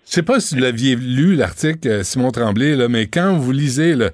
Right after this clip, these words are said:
Pierre Fitzgibbon, qui a pas la langue dans sa poche, hein, le ministre de l'Énergie,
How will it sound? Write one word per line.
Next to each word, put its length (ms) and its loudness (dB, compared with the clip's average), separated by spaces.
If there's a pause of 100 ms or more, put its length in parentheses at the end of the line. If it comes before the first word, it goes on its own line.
(240)
Pierre 220 2
Fitzgibbon, 600 0
qui 120 -2
a 60 0
pas 160 0
la 160 2
langue 260 0
dans 160 0
sa 200 -2
poche, 360 0
hein, 180 0
le 140 2
ministre 260 0
de 60 2
l'Énergie, 380 -2